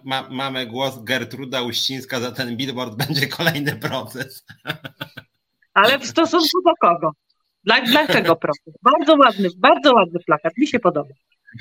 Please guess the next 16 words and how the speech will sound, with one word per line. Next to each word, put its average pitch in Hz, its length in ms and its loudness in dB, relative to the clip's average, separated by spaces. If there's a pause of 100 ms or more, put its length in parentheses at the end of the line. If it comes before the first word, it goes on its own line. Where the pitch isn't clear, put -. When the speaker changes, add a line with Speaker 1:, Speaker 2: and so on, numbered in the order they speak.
(920)
Speaker 1:
No, 139 140 -16 (180)
jeżeli 170 440 2
to 180 120 -4
byłaby 156 340 -2
teraz 151 280 -6
prawdziwa 139 460 -2
Gertruda 127 460 -6
Uścińska, 139 420 -8
to - 100 -16
serdecznie 120 540 -12
pani 113 260 -10
Gertrudo 113 480 -10
witamy. 123 720 -10
E, 113 180 -14 (680)
natomiast, 151 480 -14
no, 160 140 -10